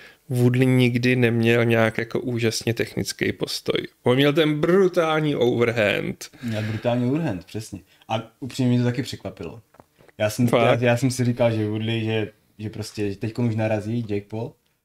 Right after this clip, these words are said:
Speaker 2: ale ne, Woodley, Woodley to nedal. A on má vážně brutální overhand. A navíc prostě má desetkrát víc naspárováno než Jake Paul.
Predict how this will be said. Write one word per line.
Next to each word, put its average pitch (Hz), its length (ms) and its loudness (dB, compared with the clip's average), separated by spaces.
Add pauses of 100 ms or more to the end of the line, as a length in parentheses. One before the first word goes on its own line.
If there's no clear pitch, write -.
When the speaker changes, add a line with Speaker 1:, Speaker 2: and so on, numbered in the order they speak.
(140)
Speaker 2:
ale 107 600 0 (220)
ne, 127 180 -6
Woodley, 107 460 -6
Woodley 104 440 -10
to 113 100 -10
nedal. 147 300 -8 (360)
A 110 460 4 (280)
on 120 80 0
má 117 140 4
vážně 117 260 0
brutální 113 420 0
overhand. 117 520 -4
A 107 220 0
navíc 117 420 -2
prostě - 280 -8
má 107 380 -2 (1160)
desetkrát 123 460 0
víc 123 120 2
naspárováno 113 600 0
než 110 160 -4
Jake 104 160 -6
Paul. 98 300 -6